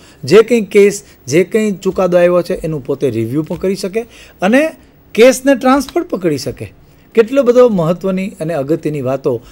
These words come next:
આ કન્ઝ્યુમર પ્રોટેક્શન કાયદામાં લખેલી છે. હવે આપણે સ્વાભાવિક રીતે પ્રશ્ન થાય, તો પછી આમાં ગ્રાહક કોણ? આટલું બધું વિચાર્યા પછી આપણને વિચાર આવે કે ગ્રાહક કોણ?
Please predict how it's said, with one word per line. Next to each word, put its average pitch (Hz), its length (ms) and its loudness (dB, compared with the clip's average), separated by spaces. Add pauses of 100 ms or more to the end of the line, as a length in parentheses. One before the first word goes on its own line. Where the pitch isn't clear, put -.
(180)
આ 135 280 -4
કન્ઝ્યુમર 139 600 -8
પ્રોટેક્શન 127 520 -8
કાયદામાં 135 840 -6
લખેલી 160 380 -4
છે. - 160 -20 (580)
હવે 269 200 2 (360)
આપણે 233 300 2
સ્વાભાવિક 180 540 0
રીતે 202 180 -2
પ્રશ્ન 185 360 -4
થાય, 175 140 0
તો 185 100 -6
પછી 185 180 -2
આમાં 196 180 -2
ગ્રાહક 180 400 0
કોણ? 110 180 -8 (1080)
આટલું 180 260 0
બધું 190 360 2
વિચાર્યા 180 360 2
પછી 175 220 -2
આપણને 165 260 -2
વિચાર 160 260 -2
આવે 151 100 2
કે 120 100 -8
ગ્રાહક 123 440 -4
કોણ? 107 120 -14